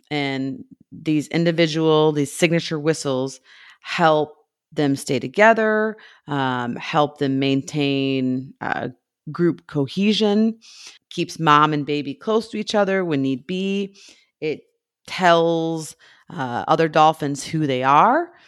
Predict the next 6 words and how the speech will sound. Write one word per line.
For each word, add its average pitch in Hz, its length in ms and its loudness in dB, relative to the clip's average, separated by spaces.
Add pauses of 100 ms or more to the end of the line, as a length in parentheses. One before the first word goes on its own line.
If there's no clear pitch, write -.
(200)
Um, 123 540 -2
it 131 220 -6
helps 143 520 -2
keep - 300 -6
social 147 360 -2
relationships. 254 1080 -6